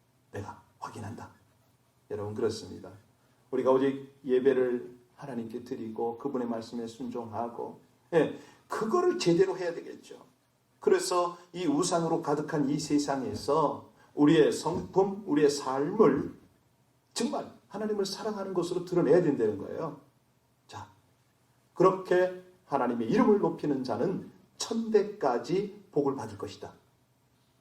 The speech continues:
여러분, 이 새벽에 오신 분들의 자녀는 걱정하지 않죠? 예, 자자손손 염려 없죠?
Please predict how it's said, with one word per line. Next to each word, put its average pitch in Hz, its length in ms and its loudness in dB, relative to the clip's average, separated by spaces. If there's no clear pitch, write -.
여러분, 123 340 -4
이 147 80 -4
새벽에 156 300 -6
오신 135 280 -2
분들의 120 440 -4
자녀는 117 500 -6
걱정하지 135 520 -6
않죠? 165 540 -4
예, 131 360 2
자자손손 170 1000 2
염려 147 300 6
없죠? 190 500 2